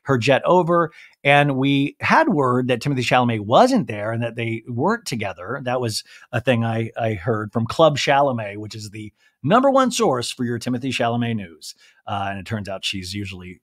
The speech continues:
wrong. But Timothy, uh, Timothy Chalamet was there. He was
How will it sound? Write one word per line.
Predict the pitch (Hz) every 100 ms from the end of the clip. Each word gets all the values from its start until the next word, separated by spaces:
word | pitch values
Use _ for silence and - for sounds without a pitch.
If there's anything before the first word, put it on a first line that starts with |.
| -
wrong. | 117 98 85 82 _ _ _ _
But | 123 123
Timothy, | 202 185
uh, | 160 151
Timothy | 185 170
Chalamet | - 156 139 123
was | 110 120 117 101 95
there. | 76 71 _ _
He | - 110
was | 107 117 143 151 147